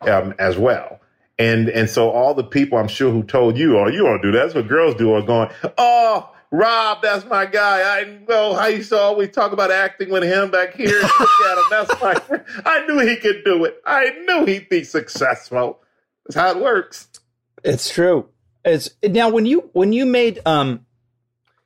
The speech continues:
Speaker 2: the transition into television, I mean, c-,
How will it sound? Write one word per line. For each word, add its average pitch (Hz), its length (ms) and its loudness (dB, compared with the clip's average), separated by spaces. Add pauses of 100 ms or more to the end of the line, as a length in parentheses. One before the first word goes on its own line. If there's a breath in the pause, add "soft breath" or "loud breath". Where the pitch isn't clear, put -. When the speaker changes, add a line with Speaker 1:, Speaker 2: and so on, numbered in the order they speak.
(140)
Speaker 2:
the 147 80 -2
transition 175 600 -2
into 131 200 -4
television, 135 840 -2
I 139 60 -2
mean, 143 260 0 (960 soft breath)
c-, 392 160 2